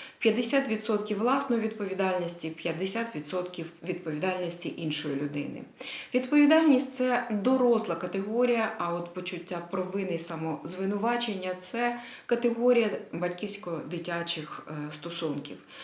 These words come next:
Тому переводьте все на відповідальність. Ось така, е, перша ознака того, що ви себе самозраджуєте, це нескінченне самозвинувачення, самопокарання, е, самознищення і ненависть, е,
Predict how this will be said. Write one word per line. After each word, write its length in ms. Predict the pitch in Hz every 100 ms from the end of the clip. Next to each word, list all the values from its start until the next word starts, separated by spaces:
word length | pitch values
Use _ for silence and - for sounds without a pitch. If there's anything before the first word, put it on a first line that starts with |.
| - -
Тому 280 | 277 370
переводьте 600 | 294 220 208 202 262 -
все 520 | 190 - - 208 208 202 -
на 340 | 214 233 233
відповідальність. 1000 | 190 185 165 156 151 117 135 151 - - - - - -
Ось 180 | - 285
така, 720 | 294 - 208 - 233 233 220 190
е, 360 | 180 175 180 175
перша 460 | 240 233 233 - 180
ознака 520 | 175 180 190 220 240 185
того, 400 | - 165 175 180
що 200 | - 156
ви 140 | 165
себе 260 | 165 156 170
самозраджуєте, 880 | 208 214 214 262 277 254 233 208 196
це 360 | - 170 156 - - - -
нескінченне 920 | 233 311 294 302 214 208 240 226 208
самозвинувачення, 1120 | 190 170 156 156 160 175 214 240 240 202 196 185
самопокарання, 1200 | - 156 151 151 180 196 214 247 240 226 220 214 214 - - - 170 175
е, 40 |
самознищення 1200 | 165 - 233 208 170 - 190 214 240 233 208 185 175 175
і 240 | 170 170 - 180
ненависть, 600 | 175 175 156 151 151
е, 60 | -